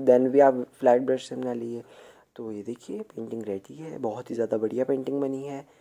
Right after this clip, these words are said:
तो thank you so much for watching, मिलते हैं गाइस नई, नई वीडियो में, तब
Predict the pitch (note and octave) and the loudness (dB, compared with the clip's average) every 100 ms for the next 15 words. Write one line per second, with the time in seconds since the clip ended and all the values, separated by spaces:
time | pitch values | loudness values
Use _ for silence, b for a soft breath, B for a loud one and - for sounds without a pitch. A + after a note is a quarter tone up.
0 | b b b _ A#2+ A2 G#2+ C3 A2+ D3+ | b b b _ -6 -4 -6 -6 -6 -4
1 | D#3+ D3 D3+ - D3 C3+ C3 C#3 B2+ A#2+ | -2 -2 -2 2 6 6 4 0 2 2
2 | A2+ D3 D#3 D3 C#3 C#3 C#3 C3 - C3 | 0 -4 0 4 4 4 2 0 2 2
3 | C3+ B2 B2 B2+ B2 B2 B2+ B2+ b b | 4 2 2 2 2 2 -2 -6 b b
4 | b | b